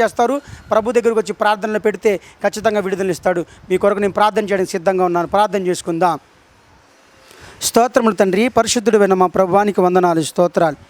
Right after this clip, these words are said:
నీ ఘనమైన నామమునకు మహిమయు ఘనతయు ప్రభావమును కలుగునుగాక. నాయనా, మిమ్మల్ని అడిగితే ఏదైనా ఇస్తారు అని చెప్పి మాతో మాట్లాడారు. ఈ మాటలన్నింటిని బట్టి మిమ్మల్ని స్తుతిస్తున్నాం,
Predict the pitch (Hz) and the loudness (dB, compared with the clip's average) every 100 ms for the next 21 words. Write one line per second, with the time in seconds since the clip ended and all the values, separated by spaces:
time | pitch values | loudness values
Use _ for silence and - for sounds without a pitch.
0 | - - - - 175 180 196 214 214 196 | -20 -20 -20 -6 -2 0 0 0 0 0
1 | 190 190 190 190 180 175 185 190 202 190 | 0 0 -2 -4 -4 -4 -4 -2 0 0
2 | 196 220 262 180 175 175 180 185 226 - | -2 -4 -6 -4 -2 -2 -4 -4 -6 -4
3 | 175 175 175 165 165 160 160 160 156 170 | -2 -2 -2 -4 -4 -4 -2 -2 -2 -6
4 | - - - - - 165 180 185 214 - | -8 -18 -20 -16 -4 0 2 2 0 -4
5 | - - 190 190 190 190 202 233 233 214 | -20 -8 -2 0 0 0 0 0 0 2
6 | 196 214 214 202 160 - 196 196 185 180 | 2 2 2 -2 -2 0 0 0 -2 -6
7 | - 185 156 - - 175 170 180 170 170 | -4 -6 -6 -14 -6 0 2 2 2 0
8 | 170 170 160 156 - _ _ 175 175 180 | 2 0 0 -2 -6 _ _ 0 2 2
9 | 190 196 190 175 190 185 175 170 - 175 | 2 0 0 -2 -2 -2 -2 -4 -8 -8
10 | 190 - 175 | -8 -4 -4